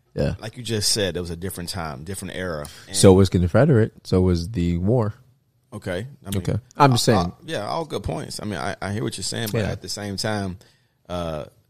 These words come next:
Speaker 2: this is a person we're talking about. We're not talking about a statue.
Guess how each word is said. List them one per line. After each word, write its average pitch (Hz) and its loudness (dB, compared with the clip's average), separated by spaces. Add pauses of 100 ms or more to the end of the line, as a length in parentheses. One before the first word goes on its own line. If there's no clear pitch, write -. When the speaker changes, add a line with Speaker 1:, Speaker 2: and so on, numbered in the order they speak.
(140)
Speaker 2:
this 117 -2
is 98 -6
a 95 -6
person 113 -4
we're 90 -6
talking 82 -4
about. 78 -6
We're 85 -8
not 87 -6
talking 85 -10
about 76 -10
a 65 -10
statue. 80 -6